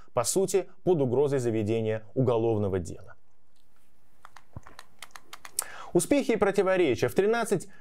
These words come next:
э, в три-, в три-, э, в тринадцатом году, да, если говорить про урбанизацию, численность городского населения, видите, пятнадцать против восьмидесяти пяти на селе. Но проходит какое-то время,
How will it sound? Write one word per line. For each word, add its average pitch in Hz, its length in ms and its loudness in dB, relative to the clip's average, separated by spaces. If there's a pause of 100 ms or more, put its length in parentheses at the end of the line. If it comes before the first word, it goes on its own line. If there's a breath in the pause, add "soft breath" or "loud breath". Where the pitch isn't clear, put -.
(140 soft breath)
э, - 40 2
в 123 400 4
три-, 180 140 4
в 147 60 0
три-, - 100 2
э, 165 260 2
в - 40 -6
тринадцатом 214 480 2
году, 135 400 2
да, 175 180 2
если 147 280 2
говорить 143 380 2
про 139 120 2
урбанизацию, 147 1120 0 (420 loud breath)
численность 202 400 2
городского 160 400 2
населения, 175 520 2
видите, 143 520 2
пятнадцать 165 800 0 (340)
против 190 420 2 (280)
восьмидесяти 147 540 0
пяти 143 360 0
на 156 160 2
селе. 139 560 0 (220 soft breath)
Но 180 100 2
проходит 180 380 2
какое-то 135 400 2
время, 208 400 0